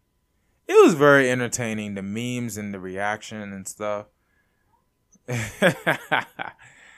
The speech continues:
Oh man, courtside Karen, dog, and, and that girl really was gonna fight for her man,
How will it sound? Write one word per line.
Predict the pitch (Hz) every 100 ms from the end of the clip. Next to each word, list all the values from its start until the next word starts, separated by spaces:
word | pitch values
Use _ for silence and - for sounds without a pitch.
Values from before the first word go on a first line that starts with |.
| _ _ _ -
Oh | 127 127 120 110
man, | 107 104 104 101 95 95
courtside | 101 - 127 127 - 107 104 104
Karen, | - 90 85 - 87 107
dog, | - 95 90 82 76
and, | - 117 117
and | 110 107 110
that | 147 156
girl | 139 131 120
really | 117 123 123
was | 117 107 113 104
gonna | 107 101
fight | - 104 95
for | - 95
her | 92
man, | 90 85 82 95